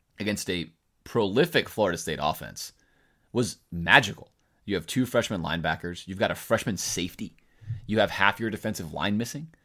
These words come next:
And, and we're right in that game at ten to six.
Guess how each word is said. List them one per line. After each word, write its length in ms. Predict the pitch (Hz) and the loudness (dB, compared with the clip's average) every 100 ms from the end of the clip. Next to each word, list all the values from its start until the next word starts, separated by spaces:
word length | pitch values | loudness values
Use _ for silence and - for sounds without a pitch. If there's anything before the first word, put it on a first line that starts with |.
| _ _ - | _ _ -8
And, 160 | 107 - | -4 0
and 180 | 113 | 2
we're 120 | 107 131 | 4 4
right 280 | 95 104 | 4 4
in 80 | 127 | 6
that 180 | 120 101 | 4 2
game 220 | 90 80 | 0 -2
at 60 | - | -2
ten 140 | 104 | -4
to 60 | 104 | -2
six. 440 | - 95 - - | -2 -4 -6 -10